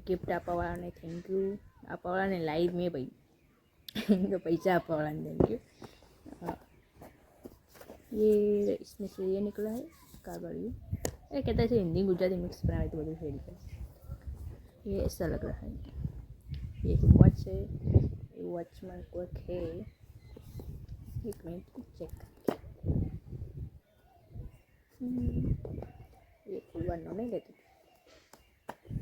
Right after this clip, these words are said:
આપણે પહેલી, પહેલી વાર લાવવાની લાવું થાય. જિંદગી પહેલી વાર જ, શું કહેવાય, સ્માર્ટ વોચ જે કહેવાતું હોય, સ્માર્ટ વોચ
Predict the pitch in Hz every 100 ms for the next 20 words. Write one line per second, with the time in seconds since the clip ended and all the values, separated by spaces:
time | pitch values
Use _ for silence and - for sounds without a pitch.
0 | - - - 175 160 156 160 165 160 170
1 | 190 208 - - - - - - - -
2 | - - - - - - - - - -
3 | - - - 175 165 170 180 160 156 170
4 | 170 170 - - - - - - - -
5 | - 190 185 190 - - 233 254 233 185
6 | 139 - - - - - 151 - - -
7 | - - - - - - - - - -
8 | - - _ - - - - - - -
9 | - - - - -